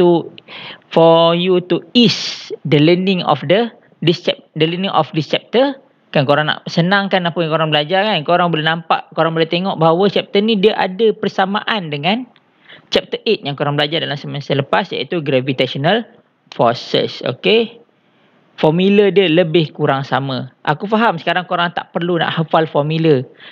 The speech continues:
So, ini macam tak berapa important sangat lah.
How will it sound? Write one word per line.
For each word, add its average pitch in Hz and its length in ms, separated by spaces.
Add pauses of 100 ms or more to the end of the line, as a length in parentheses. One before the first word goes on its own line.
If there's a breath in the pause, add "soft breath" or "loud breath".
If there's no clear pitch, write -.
So, - 160
ini 170 160
macam 160 400
tak - 160
berapa 143 720
important 147 640
sangat 135 320
lah. 151 240